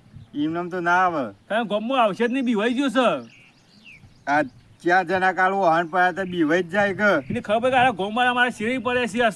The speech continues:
Speaker 2: તો.
Speaker 1: એમ જ કે.
Speaker 2: એટલે અરે આવશે નહીં, પણ અરે, અરે પ્લાન કરશું ને આપણને આગળ,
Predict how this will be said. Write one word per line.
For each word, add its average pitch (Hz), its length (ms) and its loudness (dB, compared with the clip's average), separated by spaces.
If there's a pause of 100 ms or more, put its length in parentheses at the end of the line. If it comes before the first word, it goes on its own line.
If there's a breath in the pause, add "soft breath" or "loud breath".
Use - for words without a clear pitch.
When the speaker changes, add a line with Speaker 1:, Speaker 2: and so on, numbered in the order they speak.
Speaker 2:
તો. 165 200 -4 (580)
Speaker 1:
એમ 151 260 -4
જ 165 80 -10
કે. 277 160 -8 (440)
Speaker 2:
એટલે 208 140 -6
અરે 226 120 0
આવશે 208 420 -2
નહીં, 240 180 -2
પણ 220 120 -2
અરે, 214 140 0
અરે 196 180 0
પ્લાન 233 260 -4
કરશું 226 240 -6
ને 277 60 0
આપણને 240 240 -2
આગળ, 240 340 -2